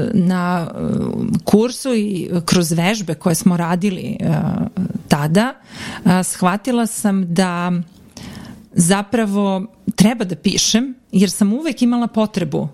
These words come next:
za pisanjem. Pisala sam i pre toga, ali ne mogu da računam dnevničke zapise koje sam vodila veoma neredovno,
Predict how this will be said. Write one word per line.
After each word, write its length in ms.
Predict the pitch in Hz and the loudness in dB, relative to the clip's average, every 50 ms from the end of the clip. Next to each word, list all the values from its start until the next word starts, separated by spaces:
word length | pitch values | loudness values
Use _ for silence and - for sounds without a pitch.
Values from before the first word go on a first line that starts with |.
| - - _ | -12 -4 _
za 180 | - 185 185 180 | 2 2 2 2
pisanjem. 600 | - - 156 156 - - 165 165 - 165 175 175 - | 0 -4 -8 -8 -6 -4 -4 -4 -2 -4 -4 2 4
Pisala 360 | 214 233 220 - 277 247 233 | 4 4 4 0 -2 -2 -2
sam 240 | - - 208 202 202 | 0 2 2 2 2
i 60 | 202 | 0
pre 200 | 202 - 202 190 | -2 -2 -2 -2
toga, 360 | - - 170 151 - - - | -2 -2 -2 -2 -2 0 0
ali 260 | - 151 147 147 165 180 | 0 0 2 2 2 2
ne 100 | 175 185 | 4 4
mogu 240 | 196 208 208 202 | 2 2 0 -2
da 120 | 190 190 202 | -2 -2 0
računam 560 | 190 196 190 - 214 208 208 202 196 185 170 - - - - - - - - - - | -2 -2 -2 0 2 2 2 2 2 0 -2 -4 -10 -14 -14 -12 -12 -12 -12 0 2
dnevničke 920 | - 208 156 175 175 180 214 208 214 208 190 185 190 175 - - - 180 | 2 4 4 2 2 4 2 2 0 0 0 -2 -2 -2 -2 -2 -2 0
zapise 460 | 170 185 175 175 - 190 - - 180 | 0 0 0 0 -2 -4 -2 -2 -4
koje 200 | 170 - 185 170 | 0 2 2 2
sam 440 | 160 - - 185 180 175 170 170 165 - - - - _ - - - 160 170 - | 2 2 2 2 2 2 0 -2 -2 -4 -8 -16 -20 _ -20 -18 -16 -12 -4 0
vodila 760 | - 160 170 180 185 180 170 185 208 190 185 180 175 175 175 - | 2 4 4 4 2 2 0 -2 -2 0 0 0 -2 -2 -4 -2
veoma 520 | - 185 170 170 190 185 185 190 196 196 180 | 0 0 2 2 2 2 2 0 0 0 0
neredovno, 760 | 170 160 156 151 156 160 160 175 175 165 190 214 233 269 | -2 -4 -4 -4 -4 -2 0 0 0 2 2 0 0 0